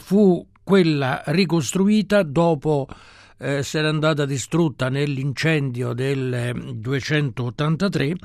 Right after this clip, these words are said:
e fu ricostruita da Diocleziano, ed è quella che ancora oggi noi conosciamo, quella che noi ancora oggi vediamo, ancora oggi possiamo vedere. Adesso vedremo poi in che stato, lì dove,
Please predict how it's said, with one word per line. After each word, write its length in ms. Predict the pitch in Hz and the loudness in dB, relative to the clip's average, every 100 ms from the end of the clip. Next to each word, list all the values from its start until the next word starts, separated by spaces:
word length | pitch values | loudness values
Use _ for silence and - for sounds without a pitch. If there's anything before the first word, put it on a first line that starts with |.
| - | -6
e 140 | 147 | -6
fu 180 | - 202 | 0 2
ricostruita 920 | 160 196 190 220 185 170 165 175 175 | 4 4 2 2 4 4 2 2 0
da 360 | 143 120 151 151 - | 0 -2 0 -2 -6
Diocleziano, 1040 | 107 180 127 151 - 123 113 107 113 110 - _ | 4 6 6 0 0 0 0 2 0 -4 -10 _
ed 200 | 175 220 | 4 6
è 80 | 226 | 8
quella 260 | 226 214 | 8 8
che 200 | 185 202 | 6 6
ancora 340 | 196 190 202 156 | 4 4 4 4
oggi 340 | 117 - - | 0 -4 -10
noi 260 | - 131 139 | -4 -2 0
conosciamo, 500 | 131 160 - 196 160 | -2 -4 0 0 0
quella 200 | 135 135 | 0 -2
che 100 | 127 | -2
noi 160 | 139 147 | -2 -4
ancora 360 | 123 135 143 | -4 -4 -2
oggi 340 | 139 143 123 110 | -2 -2 -4 -4
vediamo, 440 | - 151 143 98 | -2 0 0 -2
ancora 320 | 95 - 135 | -8 -8 -6
oggi 220 | 131 117 | -6 -6
possiamo 420 | 113 110 143 131 160 | -8 -6 -4 -4 -2
vedere. 500 | 190 214 220 208 - - - - - - - | 2 4 4 2 0 -12 -20 -20 -20 -20 -8
Adesso 320 | 117 110 - | -2 -2 0
vedremo 440 | 95 98 104 104 98 | 0 2 2 2 2
poi 460 | 107 104 101 143 | 2 2 0 -4
in 100 | 113 | -6
che 100 | - | -4
stato, 540 | 107 147 135 110 160 - - - | 0 2 4 4 0 0 -4 0
lì 340 | 143 202 151 | 4 4 4
dove, 580 | 123 175 156 131 143 | 6 8 6 4 0